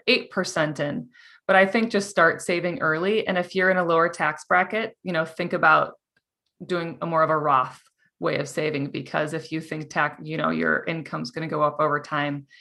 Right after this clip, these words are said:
it's a really good way to get some tax efficient savings in for retirement. Also, don't forget about those H S As. I think people tend to think,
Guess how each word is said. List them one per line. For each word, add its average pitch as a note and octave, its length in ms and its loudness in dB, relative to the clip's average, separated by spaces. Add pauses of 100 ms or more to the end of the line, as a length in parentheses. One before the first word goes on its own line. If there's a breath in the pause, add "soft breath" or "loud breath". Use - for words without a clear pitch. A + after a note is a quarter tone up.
it's - 80 -20
a E3 80 -2
really D#3 220 2
good D3+ 120 -2
way C#3+ 160 0
to C#3+ 80 0
get D3 200 -6
some D#3 120 -8
tax C3+ 360 -6
efficient C#3 360 -6
savings C#3 440 -6
in - 160 -10
for D2 180 -6
retirement. C#2+ 580 -4 (380 loud breath)
Also, G#3 240 4
don't A#3+ 140 8
forget A3+ 200 2
about G#3+ 200 6
those G#3+ 160 2
H G3+ 180 0
S G#3+ 180 0
As. G#3 460 -2 (560 loud breath)
I F#3+ 60 0
think G3+ 260 0
people G3+ 320 0
tend F#3 360 0
to F3+ 540 0 (380 loud breath)
think, F3 480 -2